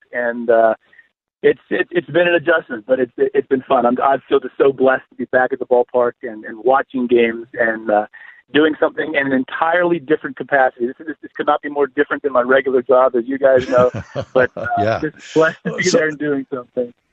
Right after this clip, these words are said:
Speaker 2: So, Joe, talk about this. Now, um, Major League Baseball sent out, uh, these murmuring clips or these excited clips or whatnot,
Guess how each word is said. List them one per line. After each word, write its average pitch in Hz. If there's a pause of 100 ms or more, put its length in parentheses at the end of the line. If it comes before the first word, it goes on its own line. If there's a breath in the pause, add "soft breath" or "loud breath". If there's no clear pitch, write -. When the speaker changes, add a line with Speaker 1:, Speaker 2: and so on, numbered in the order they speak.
(600)
Speaker 2:
So, 175
Joe, 180
talk 196
about 131
this. 101
Now, 127
um, 135 (240 loud breath)
Major 175
League 180
Baseball 113
sent 131
out, 127
uh, 117
these 120
murmuring 135
clips -
or 131
these 117
excited 131
clips 131
or 127
whatnot, 107